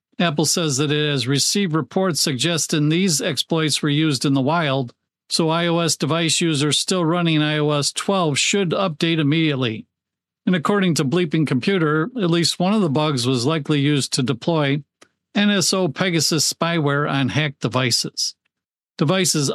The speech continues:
unable to be updated past I O S twelve include the iPhone five S, iPhone six,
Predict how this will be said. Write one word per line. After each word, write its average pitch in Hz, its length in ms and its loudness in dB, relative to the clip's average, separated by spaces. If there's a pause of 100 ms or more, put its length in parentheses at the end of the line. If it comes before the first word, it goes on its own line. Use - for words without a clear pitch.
unable 185 600 2
to - 100 -2
be 151 120 2
updated 147 580 0 (120)
past 185 380 -2
I 143 200 0
O 135 100 0
S 135 220 0
twelve 135 520 -2 (420)
include 180 440 2
the 160 60 2
iPhone 160 600 0
five 156 300 0
S, 160 320 0
iPhone 143 480 0
six, - 540 -2